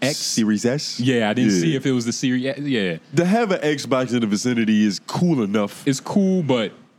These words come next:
Speaker 1: if it's an Xbox One, who are we kidding? You know what I'm saying? It's twenty twenty-three.
Speaker 2: It is twenty twenty-three.
Speaker 1: And it's a tech company.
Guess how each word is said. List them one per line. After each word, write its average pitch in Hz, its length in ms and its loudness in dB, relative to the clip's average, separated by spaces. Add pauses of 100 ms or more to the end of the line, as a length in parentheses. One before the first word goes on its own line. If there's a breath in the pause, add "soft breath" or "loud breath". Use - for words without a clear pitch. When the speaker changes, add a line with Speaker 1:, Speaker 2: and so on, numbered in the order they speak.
(180)
Speaker 1:
if 131 140 0
it's 139 120 0
an 127 60 -4
Xbox 110 420 -2
One, 110 320 0 (180)
who 123 120 2
are 107 60 2
we 92 100 0
kidding? 87 280 -2 (360)
You 101 140 0
know 98 80 2
what 92 60 0
I'm 87 100 -2
saying? 92 300 0
It's 87 120 -6
twenty 101 220 -2
twenty-three. 92 640 -2
Speaker 2:
It 101 100 0
is 113 80 4
twenty 110 240 0
twenty-three. 107 480 2
Speaker 1:
And 127 80 0
it's 120 140 -2
a 98 40 -4
tech 127 280 -2
company. 82 340 -6